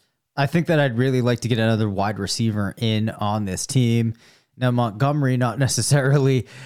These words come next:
going to be getting wide receiver like looks, but I think we will grab him in this league as well.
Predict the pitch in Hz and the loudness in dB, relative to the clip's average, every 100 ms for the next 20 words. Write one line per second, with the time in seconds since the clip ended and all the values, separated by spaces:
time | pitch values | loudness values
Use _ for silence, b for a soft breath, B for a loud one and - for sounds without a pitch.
0 | 110 95 B 156 151 143 139 147 139 131 | -12 -12 B 2 4 4 2 2 2 2
1 | 131 127 117 131 117 107 95 113 110 - | 2 0 0 0 0 -2 -2 0 -2 -2
2 | - 113 - 120 113 113 117 113 110 117 | -2 -2 -2 -4 -2 0 0 0 0 0
3 | 107 104 113 101 92 95 - 101 95 92 | 0 0 0 0 -2 -4 -4 -4 -4 -6
4 | 90 95 87 85 | -4 -4 -4 -6